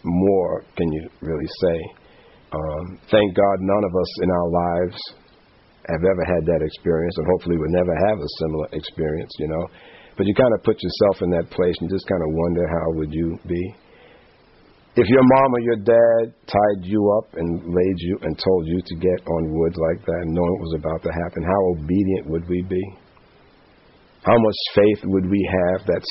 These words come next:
somehow this was going to work out okay? Whereas in our own understanding, leaning on our own understanding,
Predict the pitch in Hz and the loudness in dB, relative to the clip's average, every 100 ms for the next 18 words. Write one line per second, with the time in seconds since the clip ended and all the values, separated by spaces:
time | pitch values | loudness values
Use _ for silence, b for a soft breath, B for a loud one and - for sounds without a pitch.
0 | - 107 101 101 - 95 95 98 98 98 | -2 0 0 -2 -4 0 0 0 -2 -4
1 | - - 90 - 85 87 90 90 82 82 | -6 -4 -4 -2 -4 -2 -2 -2 -2 0
2 | 87 - 90 90 87 85 - 90 95 - | 0 0 -2 -2 -2 -4 -2 -2 -2 -10
3 | - - _ _ _ _ _ - - - | -20 -20 _ _ _ _ _ -20 -20 -20
4 | _ b b b b - 117 117 107 98 | _ b b b b 2 6 6 4 0
5 | - - - 117 110 107 104 131 151 120 | -10 -8 2 4 4 2 2 2 2 -2
6 | 101 95 87 80 - 80 78 85 95 107 | -2 -2 -2 -2 -2 0 -2 -4 -8 -8
7 | 95 110 117 104 101 92 90 92 85 90 | 0 4 4 2 0 0 0 0 0 0
8 | 110 131 - 82 73 - 80 78 78 85 | 0 0 -2 -4 -4 -4 -4 -4 -6 -8